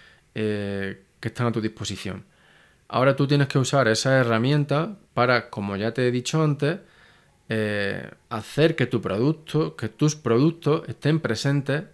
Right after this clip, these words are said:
en todos los pasos del...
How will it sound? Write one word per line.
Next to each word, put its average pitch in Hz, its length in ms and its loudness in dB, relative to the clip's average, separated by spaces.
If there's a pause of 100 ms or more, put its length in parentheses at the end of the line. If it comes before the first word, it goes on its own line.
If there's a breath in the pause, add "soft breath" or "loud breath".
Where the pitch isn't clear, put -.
en 135 260 -2
todos 135 380 2
los 113 200 2 (100)
pasos 143 440 -2 (180)
del... 110 920 0